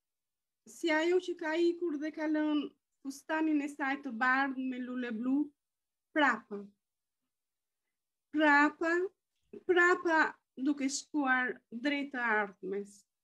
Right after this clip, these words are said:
veshur me dritë lakuriq. Çfarë duhet të bëj? Ta vesh? Unë nuk vesh fustan.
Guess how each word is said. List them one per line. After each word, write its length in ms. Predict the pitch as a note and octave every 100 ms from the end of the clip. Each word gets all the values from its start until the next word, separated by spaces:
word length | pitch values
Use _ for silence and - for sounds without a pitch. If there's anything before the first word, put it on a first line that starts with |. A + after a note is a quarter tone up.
| _ _ _ _ _ -
veshur 640 | C4 C#4 D4 C#4+ D4 D4+ - _ _ _ _ -
me 220 | A#3+ B3
dritë 840 | G#3 B3+ C4+ _ _ _ _ - B3+
lakuriq. 580 | B3 A#3+ A#3 G3+ G3 - _ _ _ _ _ _ _ _ _ _ _ _ _ -
Çfarë 420 | - G4+ F#4 D#4+
duhet 220 | C4+ B3 A#3+
të 80 |
bëj? 340 | A3+ A3 G#3 G3+ - _ _ _
Ta 120 | A#3+
vesh? 600 | A#3+ A#3 F#4 - - - _ _ _ _ _ _ _ _ _ _ _ _ _ _ -
Unë 240 | F4+ F4+
nuk 340 | F4 F#4+ A4+ F#4+
vesh 220 | E4 D#4
fustan. 540 | - C#4+ - A3 G#3+